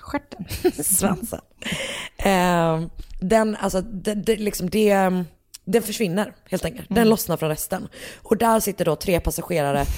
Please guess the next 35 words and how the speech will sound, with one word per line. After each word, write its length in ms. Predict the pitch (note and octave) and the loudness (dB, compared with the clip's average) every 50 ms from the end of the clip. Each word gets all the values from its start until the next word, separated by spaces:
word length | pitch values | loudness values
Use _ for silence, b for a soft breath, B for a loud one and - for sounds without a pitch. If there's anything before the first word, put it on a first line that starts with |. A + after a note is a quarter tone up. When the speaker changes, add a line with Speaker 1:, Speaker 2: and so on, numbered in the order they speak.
| - | -4
Speaker 1:
<laughs> 180 | - - - - | -6 -8 -6 -4
Det 60 | - | -4
är 40 | B3+ | -6
så 120 | - - - | -6 -8 -10
sjukt, 420 | - - D4 C#4 C4 - - - | -10 -8 -8 -8 -8 -10 -12 -12
alltså, 160 | G#3 G3+ G#3 | -12 -10 -6
det 120 | G3 G3 G3 | -4 -4 -4
är 40 | |
så 100 | G3 G3+ | -4 -4
jävla 240 | F#3+ F#3 F3 E3+ E3+ | -4 -4 -2 -2 -4
obehagligt. 320 | E3+ E3+ - F3 E3+ D3 - | -6 -4 -4 -4 -2 2 4
Speaker 2:
Ja, 40 | B3 | 4
jag 60 | A3 | 4
vet, 160 | F#3 F3 E3 | 4 4 2
det 60 | F3+ | 2
är 60 | F#3 E3+ | 0 2
så 120 | - E3+ | 0 -2
fruktansvärt 680 | - - G3+ - - - - D#3+ D3+ C#3 - - - | -2 -4 -6 -6 -4 -2 -2 -2 -2 -2 -6 -4 0
jävla 100 | F#3 F#3 | 0 0
Speaker 1:
Mm. 120 | F#3 C#3 F#2 | 0 0 -4
Speaker 2:
läskigt. 260 | - - - D3+ - | -6 -6 -8 -8 -2
Allt 180 | - F#3+ F3+ - | -2 -2 0 0
med 100 | E3 D#3+ | -2 -2
det 40 | D3+ | 0
här 80 | C3 | -2
är 80 | C3 C#3 | -4 -6
jätteläskigt 1000 | - G#3 E3 D3 - - - E2+ - - - A3 A#3+ A#3+ F#3+ D3 - - - - | -6 -6 -6 -6 -6 -6 -8 -8 -8 -8 -12 -14 -10 -4 -2 -2 -2 -4 -6 -4
verkligen. 340 | C#3+ C3+ - - D2 - - - _ B B B B B B B B B B B - | -4 -4 -4 -6 -8 -8 -10 -16 _ B B B B B B B B B B B 2
Eh, 360 | - F3+ E3+ D#3+ D#3 D3+ - A#3 | 2 4 4 4 2 0 -2 -2
så 140 | - - | -2 -2
det, 300 | G3+ - A#3+ B3+ C4 A#3+ - - | 0 2 4 4 4 2 2 0
de 140 | G#3 A#3 | 0 0
två 180 | - - B3 B3 | 2 4 2 2
bakersta 560 | G3 - A#3 F#3+ F3 - - - - - G3 | 4 6 4 4 4 2 -2 -6 0 0 2
raderna 340 | G3+ G3 F3 - F3 G3+ G3 | 2 2 0 0 -2 -4 -4